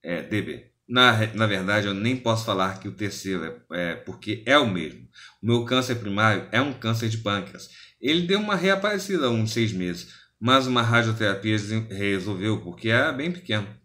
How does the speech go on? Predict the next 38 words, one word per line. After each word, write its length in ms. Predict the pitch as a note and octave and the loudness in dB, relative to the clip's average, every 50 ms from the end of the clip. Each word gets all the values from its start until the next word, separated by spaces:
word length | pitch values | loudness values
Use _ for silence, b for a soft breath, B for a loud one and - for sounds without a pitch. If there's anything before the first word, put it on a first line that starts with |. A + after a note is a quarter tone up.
| _ _ - | _ _ -12
Estava 360 | A#2 A2+ A2 - C#3 C#3+ C#3+ | -10 -8 -4 -4 -4 -4 -2
no 80 | B2+ A#2 | -2 -2
início. 420 | A2 G2+ G2 F#2+ F#2 F#2 - - B B B B B B B | -2 -2 -4 -6 -8 -10 -14 -18 B B B B B B B
Apareceu 480 | B G2 - - A#2+ A#2+ A2+ A#2+ B2+ A#2+ | B -6 0 2 0 2 2 2 0 2
agora 240 | A2+ A2+ A2 G#2+ | 2 4 2 2
de 80 | G#2+ G#2 | 0 -2
novo, 320 | G2+ G2 G2 F#2+ F#2 F2+ | -4 -4 -4 -4 -6 -8
que 120 | - - E2+ | -12 -18 -14
provavelmente 600 | - F#2 G#2 F#2 G#2 G#2+ G#2 G#2 G2+ G2+ A2 A2 | -8 -6 -6 -2 -2 -2 -2 -2 -2 -2 -4 -4
são 240 | - - B2 A#2+ A2+ | -2 -4 -4 -6 -4
pontos 380 | A2+ A2 A2 A2 A2 - - B B B _ - | -4 -2 0 0 0 -2 -6 B B B _ -10
que 60 | A2 | -10
estão 280 | G2+ - - A#2 A2+ | -10 -6 -2 0 0
ligados 420 | A#2 A#2+ A2+ G#2 A2 A2+ A2 G#2+ G#2+ | 0 0 0 2 2 2 2 2 0
ao 160 | G#2+ F#2+ - | -2 -4 -4
câncer 340 | - G2 G2+ G2 - G#2+ G2+ | -6 -6 -6 -6 -6 -8 -8
de 120 | F#2+ G#2 | -8 -10
pâncreas. 520 | - - F#2 F#2+ F2+ F#2 - - - - B B B B B B - | -8 -6 -6 -6 -6 -8 -14 -18 -20 -20 B B B B B B -4
Os 180 | B2+ C3 B2+ | -4 -2 0
médicos 420 | B2+ C3 C3+ C#3 C3+ - - A2 G2+ | 0 2 2 2 0 -2 -6 -8 -6
mesmo 380 | G2 G2+ G#2+ A2 G#2+ G2+ F#2+ | -4 -2 0 0 0 0 -2
falaram, 480 | F#2+ - G#2+ G#2 G2+ G2+ G2+ G2+ F#2+ F2+ | -2 0 0 2 2 2 2 2 2 0
mas 300 | F2 G#2 A#2+ B2 A#2 B2+ | -2 -2 -2 -2 -2 -2
eles 180 | C3+ C#3 C3+ | -4 -2 -2
não 180 | C3 C#3 C#3+ C#3 | -4 -4 -4 -2
deram 200 | C3+ C3+ C3+ C3 | -2 -2 -2 -2
certeza 480 | - D3 C#3 B2+ - C3 B2+ A#2 G2+ F#2 | -6 -8 -8 -6 -4 -2 -2 -2 -2 -4
e 20 | |
também 340 | F2 - A#2 A2+ A2+ A#2+ C3 | -4 -4 -2 0 0 0 0
não 180 | D#3 E3+ F3 | -2 -4 -6
quiseram 420 | E3+ - E3+ D#3 D3 D3+ C#3+ C#3 C3 | -6 -4 -6 -4 -2 -2 -2 -4 -4
esperar 400 | B2 - A2+ G2+ G2 G2+ G2 F#2+ | -6 -4 -2 0 0 0 0 0
para 180 | G2 F2 E2 | -2 -4 -4
ver 220 | D#2+ E2 F#2 F#2 F2+ | -2 -4 -4 -4 -4
se 120 | - - | -6 -6
era 160 | F2 E2+ E2+ | -4 -4 -4
o 60 | D#2+ D#2+ | -6 -8
mesmo. 260 | D#2 D#2 C#2+ - | -10 -10 -12 -14